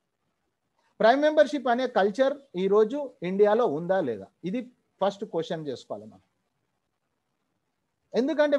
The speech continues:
ఫ్రెండ్స్, సొసైటీలో ఎవరి నాలెడ్జ్కు వాళ్ళు మాట్లాడుతూ ఉంటారు, వాక్ స్వాతంత్రం వచ్చింది అనుకుంటారు వాళ్ళు. కానీ మనం అర్థం చేసుకోవాల్సిన పాయింట్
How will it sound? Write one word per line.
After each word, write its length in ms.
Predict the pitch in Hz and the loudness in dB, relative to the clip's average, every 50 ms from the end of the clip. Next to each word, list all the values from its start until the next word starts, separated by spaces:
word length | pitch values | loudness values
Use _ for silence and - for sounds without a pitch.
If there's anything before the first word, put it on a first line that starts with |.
| 233 | 0
ఫ్రెండ్స్, 260 | 285 294 311 285 - - - _ _ _ _ _ _ _ _ _ _ _ _ _ _ _ _ - | 0 -2 -2 -6 -12 -16 -20 _ _ _ _ _ _ _ _ _ _ _ _ _ _ _ _ 0
సొసైటీలో 580 | 208 214 233 269 277 277 233 285 277 269 285 277 262 233 _ _ _ _ _ 151 165 | 0 4 4 4 2 2 0 -2 0 2 0 0 0 -6 _ _ _ _ _ -4 0
ఎవరి 200 | 185 220 240 240 220 202 | 2 2 2 2 2 2
నాలెడ్జ్కు 460 | 196 214 240 254 254 240 220 220 233 226 | 2 4 4 4 4 2 0 -2 2 2
వాళ్ళు 180 | 226 220 214 208 190 190 | 4 4 2 0 0 -2
మాట్లాడుతూ 440 | 190 180 185 196 185 180 170 185 170 156 147 | -4 -2 -2 -2 -2 0 0 -2 -2 -2 -2
ఉంటారు, 260 | 139 127 113 98 - _ _ _ _ _ _ _ _ _ _ _ _ _ _ _ _ _ _ _ _ _ _ _ _ _ _ _ _ _ _ _ _ _ _ _ _ _ 147 | -6 -8 -8 -10 -10 _ _ _ _ _ _ _ _ _ _ _ _ _ _ _ _ _ _ _ _ _ _ _ _ _ _ _ _ _ _ _ _ _ _ _ _ _ 2
వాక్ 200 | 190 240 220 190 | 2 2 2 2
స్వాతంత్రం 440 | 240 254 247 240 247 240 220 247 233 220 220 | 0 0 2 0 0 2 2 2 2 2 -2
వచ్చింది 340 | 214 214 240 233 220 208 180 - _ _ - 190 | -4 -2 -4 -2 -2 -4 -6 -6 _ _ -6 -2
అనుకుంటారు 520 | 226 262 233 269 247 208 180 165 127 120 110 | -2 -2 0 0 -2 0 2 0 0 0 -6
వాళ్ళు. 140 | 98 - _ _ _ _ - | -10 -16 _ _ _ _ 0
కానీ 300 | 220 240 262 254 220 170 127 113 _ _ _ _ 139 | 2 2 2 2 0 -4 -6 -10 _ _ _ _ -6
మనం 160 | 170 196 226 226 202 | -4 -2 0 0 0
అర్థం 240 | 196 196 - 254 247 214 233 | 0 0 -2 -4 -4 0 -2
చేసుకోవాల్సిన 500 | 226 202 - - 214 202 190 196 190 180 165 - - | -2 -2 -2 -2 -2 -2 -2 -2 -8 -10 -10 -4 -2
పాయింట్ 300 | 180 196 208 208 190 - | -2 0 0 -2 -6 -8